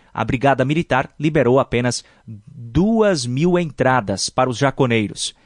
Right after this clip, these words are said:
Aqui na nossa região, tem jogos no final de semana pela Taça Farroupilha Norte. Cerca e A M F entram em quadra. A equipe marauense vai fazer seu primeiro jogo na Taça Farroupilha diante do torcedor.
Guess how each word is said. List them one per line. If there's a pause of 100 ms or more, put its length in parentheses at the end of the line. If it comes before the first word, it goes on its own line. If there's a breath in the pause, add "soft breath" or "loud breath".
(120)
Aqui
na
nossa
região, (200)
tem
jogos
no
final
de
semana
pela
Taça
Farroupilha
Norte.
Cerca (240 soft breath)
e
A
M
F
entram
em
quadra. (140)
A
equipe
marauense (160 soft breath)
vai
fazer
seu
primeiro
jogo
na
Taça
Farroupilha
diante
do
torcedor.